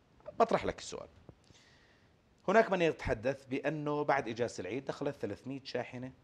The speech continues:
للأردن دون الحصول على موافقة من وزارة النقل.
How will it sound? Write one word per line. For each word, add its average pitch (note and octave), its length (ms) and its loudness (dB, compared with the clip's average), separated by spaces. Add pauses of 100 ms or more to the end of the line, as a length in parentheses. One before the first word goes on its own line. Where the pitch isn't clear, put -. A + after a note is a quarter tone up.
(640)
للأردن - 360 -10 (2250)
دون A2+ 260 -2
الحصول F#2 560 -8 (120)
على F2+ 440 -2
موافقة A2+ 560 -4
من G#2+ 160 -8
وزارة F#2+ 420 -6
النقل. - 300 -20